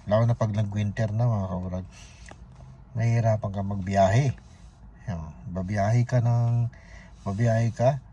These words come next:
napakalamig, maghihintay ka sa labas ng, ng bus. Talagang pumapatak ang snow, tapos negative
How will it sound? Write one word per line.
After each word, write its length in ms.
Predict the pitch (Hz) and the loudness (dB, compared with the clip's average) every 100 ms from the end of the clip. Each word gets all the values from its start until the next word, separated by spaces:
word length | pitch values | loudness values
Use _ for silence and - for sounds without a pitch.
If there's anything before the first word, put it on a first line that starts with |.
| - | -14
napakalamig, 800 | 95 98 101 92 - 95 98 131 | -6 -4 -2 -2 -2 -2 0 0
maghihintay 560 | 113 104 110 113 113 120 113 | 0 -2 0 0 0 0 0
ka 80 | 107 | -2
sa 80 | |
labas 320 | 113 98 113 - | -2 -2 -4 -4
ng, 480 | 110 101 98 95 - - - - - | -6 -4 -4 -6 -10 -20 -20 -20 -10
ng 200 | 113 107 101 98 98 92 92 104 - - - | -6 -6 -4 -6 -6 -6 -8 -12 -18 -14 -4
bus. 480 | 95 123 - - - - - - - | 0 0 -2 -10 -20 -20 -20 -20 -14
Talagang 560 | - 113 98 104 98 92 - | -4 -4 -2 -4 -4 -6 -6
pumapatak 560 | 104 101 - - - | -4 -4 -4 -6 -6
ang 160 | 113 - | -6 -8
snow, 560 | - - 110 113 113 - - - - | -10 -6 -4 -2 -4 -6 -14 -20 -16
tapos 400 | - 90 90 98 - | -6 -6 -6 -10 -6
negative 320 | 107 98 - | -4 -4 -6